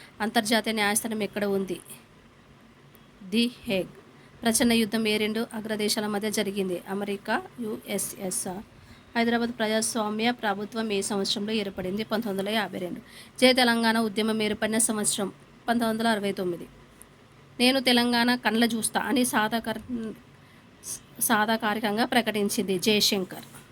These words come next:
వచ్చేసి దే-, దేశ జనాభాలో స్త్రీల సంఖ్య ఏ విధంగా ఉండేది అంటే తగ్గుతుంది. తెలంగాణలో రెండు వేల పదకొండులో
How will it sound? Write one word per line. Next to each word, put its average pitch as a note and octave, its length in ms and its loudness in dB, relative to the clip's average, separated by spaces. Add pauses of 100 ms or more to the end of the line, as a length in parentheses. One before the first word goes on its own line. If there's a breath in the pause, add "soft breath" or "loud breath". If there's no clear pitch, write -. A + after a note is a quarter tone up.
(1800 loud breath)
వచ్చేసి A#3 320 4
దే-, A3+ 300 4 (100)
దేశ A3 260 6
జనాభాలో A3 500 4
స్త్రీల A3 260 4
సంఖ్య A3 320 2
ఏ G#3 80 4
విధంగా G#3 320 0
ఉండేది G3 300 -4 (500 loud breath)
అంటే A#3 140 -2
తగ్గుతుంది. A3+ 580 0 (580 loud breath)
తెలంగాణలో B3 480 6
రెండు A#3 220 2
వేల A#3 140 4
పదకొండులో A3 720 -2